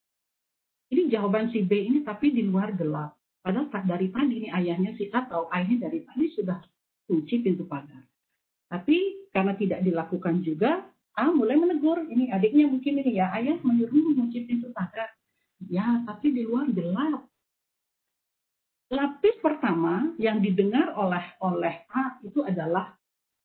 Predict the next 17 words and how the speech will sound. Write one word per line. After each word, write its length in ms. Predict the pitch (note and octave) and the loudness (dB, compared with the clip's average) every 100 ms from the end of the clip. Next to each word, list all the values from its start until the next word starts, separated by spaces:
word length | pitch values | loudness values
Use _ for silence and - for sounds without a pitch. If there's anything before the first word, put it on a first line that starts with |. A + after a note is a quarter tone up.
| _ | _
kalimat 480 | G#3+ A3 A#3 C4 G3+ | -2 2 2 2 -2
deklaratif 800 | G3 - G3 F#3 E3+ - A#3+ - | -4 -2 -2 0 -4 -2 -2 0
yang 240 | G#3 G3 | 0 2
memberi 240 | F#3 F#3+ | 2 0
informasi 640 | G3 F#3 E3+ F3 F3 - A#3 | 0 0 0 0 -2 -2 0
bahwa 160 | F#3+ | 0
di 160 | E3+ F3 | 0 0
luar 160 | F#3 F#3 | -2 -2
gelap. 240 | D#3 D#3+ - _ _ _ _ _ _ _ - | -4 -6 -8 _ _ _ _ _ _ _ -10
Ternyata 240 | A3+ A#3+ C5 | -10 -6 -2
memang 320 | C4 A#3+ F#4 | 2 2 2
di 80 | G#3 | 2
luar 240 | F#3 F3+ | 2 0
gelap. 320 | F#3 D#4+ D4 - _ _ _ _ | 0 -2 -4 -10 _ _ _ _
Itu 240 | - B3+ - | -8 -2 0
memang 320 | D4 B3 A#3 | 2 2 2
kenyataan 560 | G3 F#3 F#3 G3 G3 | 0 0 0 0 0